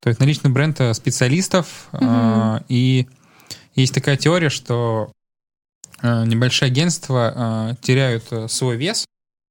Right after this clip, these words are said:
Speaker 1: на рынке, потому что зачастую там малый, средний бизнес, он больше хочет обратиться к кон-, конкретному человеку,
Speaker 2: Да.
Speaker 1: а не к агентству.
Speaker 2: <laughs>
Speaker 1: То есть
Speaker 2: Есть
Speaker 1: хотелось
Speaker 2: такое.
Speaker 1: бы, э, у-, услышать ваше мнение с каждой стороны. И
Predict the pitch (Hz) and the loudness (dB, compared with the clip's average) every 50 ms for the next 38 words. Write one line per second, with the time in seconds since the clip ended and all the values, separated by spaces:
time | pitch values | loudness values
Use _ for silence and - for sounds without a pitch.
0 | _ _ - 123 127 135 131 127 131 - 110 101 - - - - - - _ - | _ _ -2 0 2 2 0 0 -2 -4 -6 -6 -6 -10 -20 -20 -20 -16 _ -6
1 | 127 - 127 135 131 - - - 127 - - - - - 151 143 131 120 113 113 | -2 0 0 0 -2 -2 -4 -6 -6 -4 -4 -6 -2 -2 -2 0 0 -2 -2 0
2 | 127 135 135 127 117 - - 123 120 120 127 123 135 165 208 220 196 160 123 - | 0 0 0 0 -2 -4 -4 -4 -4 -2 -2 -2 0 0 0 0 0 0 -2 -4
3 | - - _ _ _ _ _ _ _ _ _ _ _ 123 120 127 143 143 - - | -6 -10 _ _ _ _ _ _ _ _ _ _ _ -6 -2 0 0 0 0 -2
4 | - 131 131 - 127 127 123 - 147 135 - - - 127 117 117 113 - - 120 | -2 -2 -2 -2 -2 -2 -2 -2 -4 -4 -4 -6 -6 -4 -4 -4 -4 -4 -6 -4
5 | - - 143 131 - - 117 110 - - 131 131 151 190 247 - - 143 135 - | -2 0 0 0 0 -2 -2 -2 -2 0 0 0 2 0 0 -2 -4 -4 -4 -6
6 | - - - - _ _ - 208 202 208 202 202 202 196 - 123 147 151 139 131 | -10 -14 -18 -20 _ _ -4 -4 -2 -2 -2 -2 -2 0 0 2 2 2 2 2
7 | 139 151 139 - 151 143 135 139 143 131 127 - - - 110 98 104 110 - - | 0 0 0 0 0 2 2 2 2 0 0 -4 -6 -8 -8 -8 -8 -10 -12 -14
8 | - - - - - - _ - 208 202 202 - - 135 120 - 147 143 143 139 | -16 -16 -16 -18 -20 -20 _ -4 -2 -2 -2 -2 -4 -4 -2 0 2 2 2 2
9 | 139 139 139 131 127 131 131 127 123 120 117 - - - - - 143 131 - - | 2 2 2 0 0 0 0 0 0 0 -2 -4 -8 -12 -10 -8 -8 -6 -4 -4
10 | 131 - 127 - 131 127 127 - - 135 135 160 202 254 285 196 123 - - - | -4 -4 -4 -2 -2 -2 -2 0 0 0 2 2 2 0 0 -2 -2 -2 -2 -2
11 | 139 123 123 - - - 123 123 127 117 104 101 - - - - - - - - | 0 0 0 0 0 0 0 2 2 2 0 -2 -4 -10 -16 -20 -20 -20 -20 -20
12 | - _ 127 120 123 127 127 123 123 123 | -6 _ 2 4 4 4 4 2 2 0